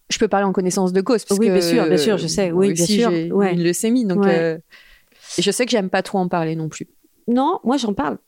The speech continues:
Speaker 2: Franchement, j'en
Speaker 1: Oui, non,
Speaker 2: parle.
Speaker 1: mais j'en parle.
Speaker 2: Ouais, on en parle.
Speaker 1: Mais
Speaker 2: Mais voilà.
Speaker 1: je le mets derrière, c'est
Speaker 2: Voilà.
Speaker 1: passé.
Speaker 2: Et alors, moi, je peux, je fais, j'ai du mal à, toi encore avec la, moi, je, moi, je suis, quand je me, quand je me douche tous les matins, euh, je suis tailladée de partout,
Speaker 1: Ouais.
Speaker 2: quoi. J'ai été opérée quatre fois.
Speaker 1: Mm.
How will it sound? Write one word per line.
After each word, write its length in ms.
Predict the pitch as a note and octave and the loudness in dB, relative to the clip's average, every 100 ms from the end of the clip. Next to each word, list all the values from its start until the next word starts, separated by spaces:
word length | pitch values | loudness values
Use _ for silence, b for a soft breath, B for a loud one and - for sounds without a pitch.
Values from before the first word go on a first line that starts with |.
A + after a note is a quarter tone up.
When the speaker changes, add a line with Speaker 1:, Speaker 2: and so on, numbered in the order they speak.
| - | -8
Speaker 2:
Franchement, 300 | - C#4+ D4 | -4 -2 2
j'en 80 | E4+ | 2
Speaker 1:
Oui, 40 | |
non, 100 | D4+ | 2
Speaker 2:
parle. 40 | D4+ | 2
Speaker 1:
mais 60 | |
j'en 160 | D#4+ A#3+ | 0 0
parle. 300 | - C4 A3 | 2 2 4
Speaker 2:
Ouais, 200 | A#3+ G3+ | 2 2
on 80 | A#3 | 0
en 60 | G#3+ | 2
parle. 200 | A3 A#3+ | 4 2
Speaker 1:
Mais 140 | D4 | 0
Speaker 2:
Mais 320 | A3+ A#3+ D4 - | 0 2 2 0
voilà. 220 | C4+ D#4+ | 0 2
Speaker 1:
je 40 | D4+ | 2
le 60 | |
mets 60 | B3 | 2
derrière, 340 | A#3+ C4+ A3 | 0 0 0
c'est 140 | G#3+ A3+ | -2 -2
Speaker 2:
Voilà. 420 | A3+ C#4 D4 C#4 | 0 2 2 0
Speaker 1:
passé. 120 | G#3+ B B B _ - _ | -6 B B B _ -20 _
Speaker 2:
Et 20 | B3+ | 0
alors, 200 | C4 B3+ | 0 0
moi, 100 | C#4+ | -2
je 40 | |
peux, 160 | - C4 | 0 -2
je 40 | - | 0
fais, 140 | A#3+ | 0
j'ai 140 | G#3+ G3+ | 2 2
du 100 | A3+ | 0
mal 180 | C#4+ | 0
à, 80 | C4+ | 0
toi 200 | G#3 C#4 | -2 -2
encore 220 | B3+ B3+ | 0 0
avec 260 | A3+ G#3 G#3+ | 0 0 0
la, 100 | A3 G#3 - A3 | 2 0 0 -2
moi, 160 | B3 | -2
je, 160 | A#3+ G3+ - G3 | -2 -4 -4 -2
moi, 160 | G#3+ C4 | 0 -2
je 60 | |
suis, 400 | - - G#3 F#3 | -4 -2 -2 -2
quand 160 | - G3 | -2 -2
je 160 | F3 F#3+ | 0 -2
me, 140 | F3+ | -2
quand 200 | - F#3 | -4 -6
je 120 | F3 | -2
me 80 | F#3+ | -2
douche 180 | G3+ A3+ | -2 -6
tous 80 | - | -4
les 100 | F#3 | -2
matins, 460 | F#3 A#3+ B3 A3 F#3 | 0 0 -2 -2 -2
euh, 40 | |
je 60 | F3+ | -6
suis 180 | - - | -8 -6
tailladée 360 | G3+ F#3 F3+ | -2 -2 0
de 60 | F#3 | -2
partout, 300 | G#3+ - A#3+ | -4 -4 -4
Speaker 1:
Ouais. 160 | A3 G3+ | -2 -2
Speaker 2:
quoi. 140 | F3+ | -4
J'ai 260 | F3+ F3+ F3 | -4 -2 -2
été 180 | E3 F#3 | 0 -2
opérée 220 | E3+ F3+ | -2 -4
quatre 200 | E3+ G#3+ | -4 -6
fois. 180 | - - F#3+ | -6 -10 -8
Speaker 1:
Mm. 160 | G#3+ | -10